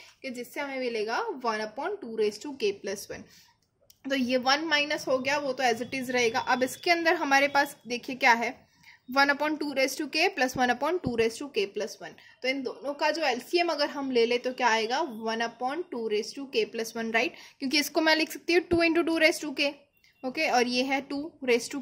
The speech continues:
k। तो अब यहाँ पे क्या आएगा, टू। अब ये माइनस बाहर आ गया है तो यहाँ पे माइनस,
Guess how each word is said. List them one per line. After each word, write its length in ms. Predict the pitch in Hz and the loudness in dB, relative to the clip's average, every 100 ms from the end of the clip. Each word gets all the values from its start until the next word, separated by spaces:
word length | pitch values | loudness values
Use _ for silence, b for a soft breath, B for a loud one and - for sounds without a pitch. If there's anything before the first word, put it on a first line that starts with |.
| 262 | -2
k। 120 | 277 - B B 247 | -4 -4 B B -2
तो 60 | |
अब 100 | 240 | 0
यहाँ 200 | 247 254 | 2 2
पे 120 | 262 269 | 2 4
क्या 160 | 285 | 6
आएगा, 300 | 254 254 302 - _ - | 6 4 -2 -4 _ 0
टू। 120 | 359 415 - | 2 2 0
अब 120 | 254 269 | 0 2
ये 100 | 294 | 4
माइनस 400 | 285 294 320 - | 4 4 0 0
बाहर 300 | 254 277 285 | 4 6 8
आ 80 | 277 | 6
गया 160 | 269 277 | 6 4
है 80 | |
तो 100 | 277 | 2
यहाँ 180 | 269 233 247 | 0 0 2
पे 100 | 262 240 | 2 2
माइनस, 400 | 233 277 - | 0 -4 -6